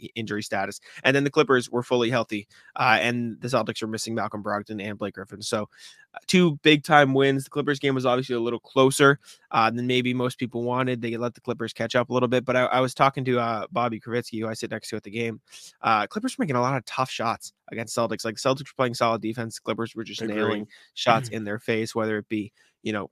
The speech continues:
Speaker 1: Kawhi Leonard, Paul George, Norm Powell obviously hit a buzzer beater at the end of the first quarter, I believe.
Speaker 2: Yeah,
Speaker 1: So,
Speaker 2: Rob
Speaker 1: uh,
Speaker 2: turned it
Speaker 1: yeah.
Speaker 2: over, and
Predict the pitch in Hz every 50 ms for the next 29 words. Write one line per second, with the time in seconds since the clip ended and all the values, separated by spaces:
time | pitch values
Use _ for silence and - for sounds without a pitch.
0 | - - - 120 107 107 98 101 113 117 113 113 117 117 110 - - 107 104 98
1 | - 110 107 110 110 107 104 - 113 107 107 107 101 - 104 104 101 104 107 95
2 | 101 101 101 104 101 - 107 107 113 104 98 95 101 101 - 98 87 104 104 98
3 | 101 98 101 - 98 98 101 95 92 - - 107 107 110 117 139 - - - -
4 | - - 170 170 160 165 151 151 151 147 151 143 151 151 156 - _ _ _ -
5 | - - 135 127 120 117 107 101 107 110 113 117 101 98 98 120 117 113 110 101
6 | 104 104 107 107 107 107 107 107 107 101 95 95 92 92 90 87 90